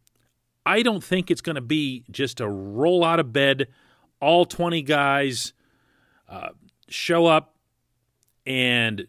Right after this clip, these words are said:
just instantly click and start buzzing around the rink and connecting on passes and, uh, supporting each other with the puck and defending intensively. You, I don't think you're gonna see that. That's magic. That's hoping.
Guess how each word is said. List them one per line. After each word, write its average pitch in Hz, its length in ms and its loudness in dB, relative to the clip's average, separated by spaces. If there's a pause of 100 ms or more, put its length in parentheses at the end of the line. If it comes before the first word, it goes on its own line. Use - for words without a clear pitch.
just - 300 -6 (320)
instantly 135 640 -4
click - 500 -4
and 113 120 -10
start 135 360 -6
buzzing 151 320 -4
around 143 340 -2
the 127 80 0
rink 135 320 -2
and 95 260 -6 (720)
connecting 147 520 -4
on 127 220 -4
passes 127 720 -2
and, 78 220 -14 (1300)
uh, - 220 -20
supporting 156 560 2
each 143 220 -2
other 127 240 2
with 120 180 -2
the - 60 -12
puck 127 400 -2
and 92 120 -8
defending 143 560 -2
intensively. 127 640 -4
You, 151 300 -8
I 165 80 2
don't 208 220 -2
think 185 220 -4
you're 143 100 -8
gonna 135 180 -8
see 160 280 -6
that. 92 180 -4
That's 160 260 0
magic. 139 520 -2
That's 147 220 0
hoping. - 460 0